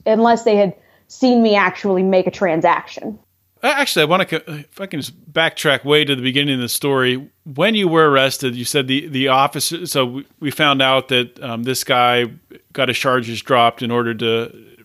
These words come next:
Speaker 2: produce you and or pr-, produce someone selling pills. Was the officer, like, just standing right there when it happened,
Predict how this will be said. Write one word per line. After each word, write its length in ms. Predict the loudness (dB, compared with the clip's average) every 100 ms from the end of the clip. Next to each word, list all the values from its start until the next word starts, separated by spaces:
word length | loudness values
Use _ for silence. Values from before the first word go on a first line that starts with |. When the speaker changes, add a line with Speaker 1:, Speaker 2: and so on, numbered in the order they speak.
| _
Speaker 2:
produce 420 | -6 -2 0 -2
you 220 | -2 0 0
and 80 |
or 120 | 0 -4
pr-, 140 | -8
produce 340 | -8 -2 0
someone 260 | 2 0 -2
selling 300 | -2 -2 -2
pills. 600 | 0 2 2 0 -4 -8 -12 -20 -20 _ _
Was 180 | -2 0
the 140 | 0
officer, 500 | 2 0 0 0 0
like, 180 | 0 0
just 300 | -2 -2 -2
standing 540 | 0 2 2 2 0 0
right 300 | 0 0 0
there 440 | 0 2 0 -2
when 180 | -4 -4
it 120 | -4
happened, 640 | -2 -2 -2 -4 -6 -8